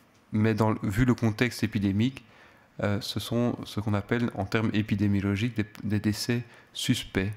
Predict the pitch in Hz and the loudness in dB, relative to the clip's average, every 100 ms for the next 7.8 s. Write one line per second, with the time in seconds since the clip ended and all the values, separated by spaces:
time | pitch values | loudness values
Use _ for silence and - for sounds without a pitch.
0 | - _ - - 104 104 110 117 - 104 | -12 _ -14 -2 2 4 2 0 -2 0
1 | 107 107 - 113 104 101 92 92 87 87 | 0 -4 -4 0 2 2 0 -4 -8 -14
2 | - - - - - - _ _ _ _ | -20 -20 -20 -20 -20 -20 _ _ _ _
3 | _ _ - - _ - _ _ _ _ | _ _ -20 -20 _ -20 _ _ _ _
4 | _ _ - _ _ _ - - 123 113 | _ _ -20 _ _ _ -20 -2 0 2
5 | - - 131 131 113 101 104 - 131 139 | 2 2 4 4 2 2 2 2 2 2
6 | 135 - - 113 107 101 101 107 110 - | -2 -12 -4 0 2 2 2 2 0 -6
7 | - - 107 101 98 90 - | -16 -6 -2 2 0 0 -8